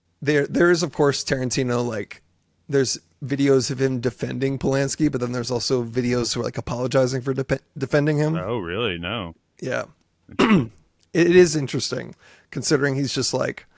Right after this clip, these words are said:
Speaker 1: he went on Stern and was just like, "Yeah, you know, she was there to party, man. Like, it doesn't, like, "Oh, whatever." She's fourteen, by the way." It's like, "Oh, yeah, she was there to party." It's like, yeah, I don't think fourteen-year-olds can make that decision, but, you know,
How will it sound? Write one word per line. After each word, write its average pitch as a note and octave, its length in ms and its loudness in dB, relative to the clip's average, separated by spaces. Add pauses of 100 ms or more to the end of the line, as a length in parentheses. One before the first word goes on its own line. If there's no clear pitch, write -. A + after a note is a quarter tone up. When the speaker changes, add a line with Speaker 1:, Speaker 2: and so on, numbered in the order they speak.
Speaker 1:
he G3+ 120 -2
went A#3 140 6
on G3+ 120 2
Stern D3+ 480 0
and B2+ 100 -4
was B2+ 140 -4
just - 180 -4
like, B2 320 -2 (280)
"Yeah, A3 280 4
you A3+ 140 2
know, A3 140 6
she A#3 160 4
was G#3+ 160 2
there A#3+ 120 0
to A3+ 80 2
party, A3+ 480 4
man. E3 400 4
Like, E3 140 0
it F#3 60 -2
doesn't, F#3+ 280 0
like, E3 280 0
"Oh, F3+ 240 6
whatever." D3+ 540 6
She's D#3+ 260 -2
fourteen, C3+ 480 -2
by C3 120 -6
the C3 80 -2
way." C#3+ 140 0 (360)
It's - 120 -10
like, D3 140 6
"Oh, F3+ 40 10
yeah, F3 200 10
she G3+ 120 0
was G3 160 0
there A3 120 8
to G3+ 80 4
party." E3 340 2
It's C3 160 -4
like, C3 240 -4 (880)
yeah, C#3 240 4
I C3 60 2
don't D#3+ 140 -2
think E3 180 -2
fourteen-year-olds C3+ 680 -2
can C#3 120 -2
make C3 180 -4
that C3 160 0
decision, C3 460 -4
but, B2+ 320 -2
you C3+ 100 -6
know, - 240 -10